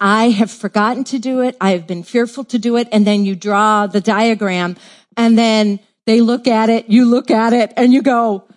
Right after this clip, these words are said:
"Okay, well, and what are you doing for Thanksgiving?" <laughs> You know, so it's just, it's awkward, but also it's, I mean, it's good that it, the message is out there, but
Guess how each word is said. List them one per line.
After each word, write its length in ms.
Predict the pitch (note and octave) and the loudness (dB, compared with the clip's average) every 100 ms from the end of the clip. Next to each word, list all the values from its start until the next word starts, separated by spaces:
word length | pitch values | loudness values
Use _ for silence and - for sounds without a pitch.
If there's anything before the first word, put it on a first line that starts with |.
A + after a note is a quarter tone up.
| _ _ _ _ _ _ - C5+ | _ _ _ _ _ _ -4 -2
"Okay, 320 | - C#5 C4+ | 0 0 0
well, 480 | G3+ G4+ G4+ E3+ - | 0 0 0 -2 0
and 220 | D4 D4 | -2 0
what 120 | E4+ | 0
are 40 | A#4 | 0
you 140 | B4 C#5 | -2 0
doing 260 | G4 A#3+ | 2 2
for 100 | A#3 | 0
Thanksgiving?" 640 | - G3+ G3 - F#3 E3 G#3 | -2 -2 -4 -4 -2 -2 -2
<laughs> 60 | - C#4 - | -2 -2 -2
You 120 | E4+ D4 | -4 0
know, 120 | E4 D#4+ | -2 -2
so 300 | - E4+ - - D#5 C#5+ | -2 -2 -2 -8 -10 -4
it's 160 | D#4+ - | -4 -4
just, 280 | D#4 C#4 E4 - | -8 -8 -8 -2
it's 220 | B3+ - - | -2 -2 -4
awkward, 560 | A3+ C4+ E4 A#3 A3+ F#3 | -4 -2 -4 -4 -4 -2
but 140 | G3 A3 | -4 -2
also 380 | C4 - C4 | -4 -4 -6
it's, 400 | A3+ A3 - - _ - | -4 -6 -8 -14 _ -4
I 60 | |
mean, 200 | B3+ B3+ | 0 0
it's 240 | A3+ A#3 - | 0 -2 -4
good 400 | - C4+ D#4+ G#3 | -4 -2 -2 -2
that 220 | G#3+ _ | -4 _
it, 180 | A3 G3 | -4 -2
the 80 | G#3+ | -2
message 460 | G3 G#3+ G#3+ A#3+ G#3 | -2 -4 -4 -6 -6
is 140 | F#3+ | -6
out 240 | F#3 F#3 | -4 -4
there, 160 | C#4 C4 | -4 -4
but 320 | A3 B3 A3 | -4 -4 -6